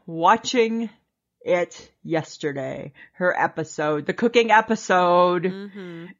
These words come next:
Speaker 1: And all of a sudden it says, "Coming up, Chef Alex," and I'm like, "What?" And then I, then, and then I'm like, "What are the chances that we're trying to get her on our show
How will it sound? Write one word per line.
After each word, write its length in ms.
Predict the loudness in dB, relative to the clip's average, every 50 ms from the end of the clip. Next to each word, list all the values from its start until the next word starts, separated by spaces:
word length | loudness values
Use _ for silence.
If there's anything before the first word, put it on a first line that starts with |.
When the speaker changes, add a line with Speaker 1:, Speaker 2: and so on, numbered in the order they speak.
| _ -10
Speaker 1:
And 720 | -6 -2 -2 0 2 2 2 2 2 0 0 -2 -4 -6 -10 _ _ _ _ _ _ 0
all 280 | 4 4 6 6 4
of 80 | 4 2
a 60 | 0
sudden 500 | 0 2 2 2 2 2 0 -2 -4 -6
it 120 | -8 -10 -6
says, 400 | -2 0 0 2 2 0 -2 -4
"Coming 420 | -10 -4 -2 -2 0 0 0 2 4
up, 340 | 4 4 4 2 -2 _ _ _ _ _ _ _ _ _ _ _
Chef 600 | -16 -12 -10 -2 2 4 4 6 4 2 0 _ _ _ _ -6 -2
Alex," 360 | 0 2 2 0 -2 -4 -4
and 100 | -2 -2
I'm 100 | 0 -2
like, 200 | -2 -4 -6 -8 _ _ -12
"What?" 760 | -8 -4 2 4 6 6 6 4 -2 -12 -14 -14 -14 -14 -16 _ _ _ _ _ _ _ _ _ _ _ _ _ _ _ _ _ _ _ _ _ _ _ _ _ _ _ -6
And 140 | -4 -2 0
then 160 | 0 2 2
I, 160 | 2 2 2
then, 400 | 2 2 4 4 4 4 2 0
and 240 | -2 -2 -4 -2 0
then 180 | 0 0 2 2
I'm 180 | 0 -2 -2
like, 300 | -2 -4 -4 -6 -8 -2
"What 160 | 0 2 4
are 60 | 4 4
the 120 | 2 -2
chances 1120 | -2 -2 -2 2 4 6 6 6 4 2 -4 -4 -2 -2 -2 -2 -6 -16 -20 _ _ _ _ _ _ _ _ _ _ _ _ _ _ _ _ -4
that 180 | -4 -2 0
we're 240 | 0 2 4 4 2
trying 380 | 2 2 2 4 4 4 0 -2
to 60 | 0
get 180 | 0 2 2
her 120 | 4 6 6
on 180 | 6 6 6
our 220 | 6 6 6 6 4
show 560 | 2 -2 -2 0 2 2 2 2 0 0